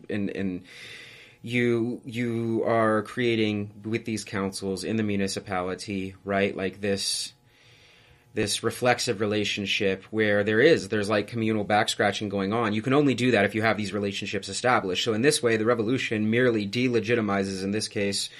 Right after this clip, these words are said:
since we're always talking about it, the state by merely, like, again, making demands, but you can make those demands if you have enough allies. And, and this is the thing I'm hoping he gets to, you stop participating in the state.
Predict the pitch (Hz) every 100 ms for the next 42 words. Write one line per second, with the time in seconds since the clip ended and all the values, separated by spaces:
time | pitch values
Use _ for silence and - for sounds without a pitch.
0 | - - - - 107 98 107 98 - 107
1 | 104 98 92 92 - 104 - 143 127 113
2 | 107 107 104 107 127 117 104 98 98 98
3 | 95 - 107 127 101 101 117 120 113 104
4 | 113 151 113 101 101 - - - - 123
5 | 123 120 117 180 135 123 117 107 101 101
6 | - 147 143 120 123 110 101 98 131 151
7 | 127 95 95 98 - - - - _ 175
8 | 190 143 123 120 127 - - 110 123 -
9 | 110 110 117 110 104 110 151 143 123 107
10 | 110 107 - 107 104 - 113 110 - 120
11 | - - 113 101 113 101 107 110 101 101
12 | 98 95 90 - - 80 -